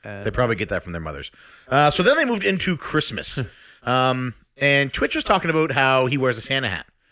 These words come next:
Speaker 2: um, all the time at Christmas. And
Speaker 1: Twitch?
Speaker 2: it's sorta like
Speaker 1: Really?
Speaker 2: Yeah, it's sorta like
Speaker 1: Maybe
Speaker 2: his
Speaker 1: I'll do
Speaker 2: safe
Speaker 1: that.
Speaker 2: space. You know, it, uh, he, he started doing it initially to, to be that, that guy who always says "Merry Christmas" and,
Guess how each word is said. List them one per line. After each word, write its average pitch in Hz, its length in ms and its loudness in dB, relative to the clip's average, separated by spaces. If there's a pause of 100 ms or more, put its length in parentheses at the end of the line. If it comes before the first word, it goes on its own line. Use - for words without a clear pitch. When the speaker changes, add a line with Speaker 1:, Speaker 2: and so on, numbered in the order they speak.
(340)
Speaker 2:
um, 101 300 -2
all 120 120 0
the 143 60 0
time 110 300 -2
at - 100 -6
Christmas. 104 500 -4 (160)
And - 60 -14
Speaker 1:
Twitch? 139 160 4
Speaker 2:
it's 123 100 -4
sorta 175 200 4
like 151 360 2
Speaker 1:
Really? 392 300 0 (260)
Speaker 2:
Yeah, 247 260 0
it's - 120 -6
sorta 220 160 2
like 190 160 4
Speaker 1:
Maybe - 100 2
Speaker 2:
his 196 120 4
Speaker 1:
I'll 190 80 4
do 190 60 4
Speaker 2:
safe 151 100 2
Speaker 1:
that. 104 140 0
Speaker 2:
space. 82 360 -6
You 123 80 -4
know, 127 140 0
it, 131 180 -4
uh, 123 280 2 (600)
he, 165 140 0
he 151 160 -6
started 165 320 4
doing 160 180 4
it 151 100 2
initially 147 360 0
to, 135 180 2
to 127 100 -8
be 131 120 0
that, 131 240 2
that 127 220 2
guy 120 280 4
who 123 100 2
always 117 200 0
says 113 160 -4
"Merry 113 160 0
Christmas" 117 340 -8
and, 101 220 -10